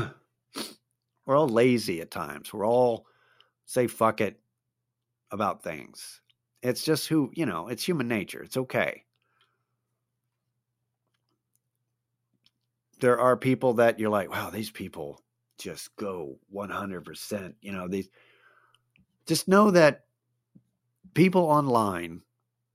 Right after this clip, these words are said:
through their Instagram, on YouTube, these people who are trying to motivate you, and they're like, "I get up at five A M, I do this,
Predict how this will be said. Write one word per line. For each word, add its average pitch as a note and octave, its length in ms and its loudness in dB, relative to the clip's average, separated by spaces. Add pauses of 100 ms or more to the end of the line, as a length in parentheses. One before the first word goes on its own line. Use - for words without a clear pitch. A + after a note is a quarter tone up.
(760)
through A2 140 2
their G#2 140 0
Instagram, G#2+ 960 0
on G2+ 180 -10
YouTube, G2+ 760 -2
these G#2 180 -4
people A#2 340 -2
who G#2 240 -4
are F#2 60 -4
trying G#2+ 280 -2
to G2 60 -6
motivate F#2 560 -2
you, E2 280 -10
and D#2 100 -12
they're F2 140 -12
like, D#2+ 240 -12
"I F#2 120 0
get F#2+ 200 -6
up F#2+ 180 -4
at - 60 -18
five G#2 320 0
A G2 220 -2
M, F#2+ 260 -6 (560)
I A#2 100 2
do A#2 180 2
this, C3+ 320 8